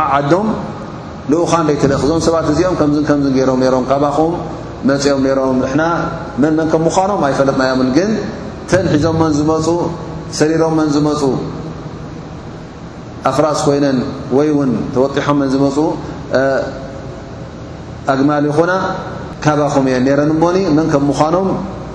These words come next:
ጥቀሱልና ወይ ከዓ ስደዱልና ኢልካ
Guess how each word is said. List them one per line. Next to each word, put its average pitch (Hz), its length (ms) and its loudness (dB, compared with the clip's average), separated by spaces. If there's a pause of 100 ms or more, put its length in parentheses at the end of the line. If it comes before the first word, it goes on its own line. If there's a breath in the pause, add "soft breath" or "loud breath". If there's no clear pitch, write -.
(920)
ጥቀሱልና 151 540 2
ወይ 151 180 0
ከዓ 156 200 2 (960)
ስደዱልና 143 540 2 (100)
ኢልካ 135 180 0